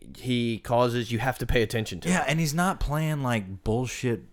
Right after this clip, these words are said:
Speaker 2: football here. He's at Hahnville. He's in, like, the qu-, semifinals now. Like, he's, and he's just dominating. It's like, it's not even fair. If he doesn't score, it's because there was a flag. It's
Speaker 1: Yeah,
Speaker 2: like they
Speaker 1: he's unstoppable.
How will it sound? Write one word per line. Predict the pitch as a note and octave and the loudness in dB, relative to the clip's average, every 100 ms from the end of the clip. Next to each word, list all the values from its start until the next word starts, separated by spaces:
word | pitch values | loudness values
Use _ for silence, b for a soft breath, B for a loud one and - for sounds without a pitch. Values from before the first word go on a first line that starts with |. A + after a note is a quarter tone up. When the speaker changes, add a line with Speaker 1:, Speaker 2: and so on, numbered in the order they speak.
| _ - B2 | _ -6 -4
Speaker 2:
football | A#2+ F2+ D2+ | -2 -2 -4
here. | - D#2+ D2+ - | -8 -8 -10 -12
He's | - G2 C3 F3 | -12 -4 -2 0
at | D3 | -2
Hahnville. | - C3+ C3+ B2 F#2 D#2+ D#2 | 0 2 2 0 -2 -2 -4
He's | G#2+ B2 B2 | -2 0 0
in, | C#3 | 0
like, | C3+ B2+ - | 2 0 -2
the | |
qu-, | G#2+ - | -10 -8
semifinals | C3 - D#3 C#3+ - B2 B2 A2 F#2+ | -4 0 2 2 2 2 4 2 -2
now. | G#2+ G2+ | -2 -2
Like, | G2+ G2 | -2 -2
he's, | C#3 G#2+ | -2 -2
and | F#2+ G#2+ - - - C#3 | -8 -10 -14 -16 -6 -2
he's | E3 E3+ | 0 2
just | G3+ - F2+ | 0 -2 2
dominating. | E3 A#3 C4 D3 E2+ - B2 | 2 4 4 4 0 -6 -2
It's | C#3 C#3+ | 2 6
like, | G3+ F3 | 6 6
it's | E3+ | 4
not | F3+ A3+ | 6 6
even | A3+ F3 | 6 0
fair. | - G3 F#3+ - B B | 4 4 4 2 B B
If | D3 F#3 | 2 2
he | D#3+ | 4
doesn't | G3+ - - | 4 2 -2
score, | - - A#2+ F3+ G#3+ A3+ | -4 2 4 6 4 2
it's | C3+ - | -2 0
because | F3 F#3+ F3 | 0 2 2
there | F#3 | 2
was | F3+ C3+ | 2 0
a | |
flag. | - C#3 D#3+ D#3+ G2+ - - - | -2 0 2 2 -2 -10 -12 0
It's | C#3 G2+ | 2 6
Speaker 1:
Yeah, | E3 | 6
Speaker 2:
like | D3 | 6
they | - D#3 | 6 6
Speaker 1:
he's | C3 - - | 4 -4 -4
unstoppable. | G#2+ A2+ - E2 D#2 - - | -2 -2 -4 -6 -6 -10 -14